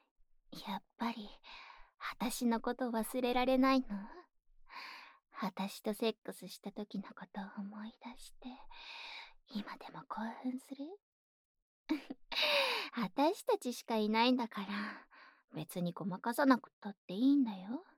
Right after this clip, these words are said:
だって、学校でエッチなことしちゃった仲良しカップルだもんね。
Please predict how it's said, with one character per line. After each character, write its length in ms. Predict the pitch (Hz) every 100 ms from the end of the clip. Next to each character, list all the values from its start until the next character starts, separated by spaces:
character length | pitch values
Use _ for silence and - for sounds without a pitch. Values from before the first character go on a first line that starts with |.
| _ _ _ _ _ _ _ _ _ -
だ 140 | 196
っ 60 | 196 _ _ _ _
て、 100 | - 202 208 - - - - - - _ _
学 260 | 190 214 - _ -
校 240 | 226 220
で 180 | 240 240
エ 40 |
ッ 60 | 269
チ 120 | - 262
な 160 | 208
こ 120 | -
と 160 | - 196
し 120 | 208
ち 140 | - 185
ゃ 60 |
っ 40 | 202 _ _
た 80 | - - - - -
仲 280 | 226 233 262
良 140 | 285
し 140 | 294 -
カ 100 | 392
ッ 80 | 427
プ 120 | - 466
ル 100 | 277
だ 160 | 214
も 220 | 196 190 185
ん 60 | -
ね。 160 | 240